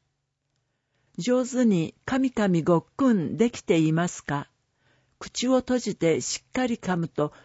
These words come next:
唾液がたくさん出て美味しく味わえるほか、口の中を洗い流して歯を守ってくれます。また、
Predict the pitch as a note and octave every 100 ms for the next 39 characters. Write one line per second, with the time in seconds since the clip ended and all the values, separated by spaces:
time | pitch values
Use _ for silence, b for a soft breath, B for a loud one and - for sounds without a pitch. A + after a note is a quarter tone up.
0 | b F#3 G3 A#3 - B3+ B3 A3 G#3+ -
1 | B3 A#3 A#3 A#3 A#3 E3 E3 - G3+ A#3
2 | - - B3 F3+ F#3 A3+ A#3+ A#3 A#3+ F3
3 | D3 D#3+ - D3 B B B B - -
4 | A3+ C4 B3+ B3+ A#3+ G3 E3 D#3 F3 G#3
5 | G#3+ G#3+ G#3 G#3 G#3 - - D#3 D3 -
6 | B3 B3 A3 F3 F3 G3+ A#3+ - - D3
7 | D#3+ D3 C#3+ C#3 - - - _ _ _
8 | _ _ _ _ _ _ _ _ _ F#3
9 | F#3 - F#3+ E3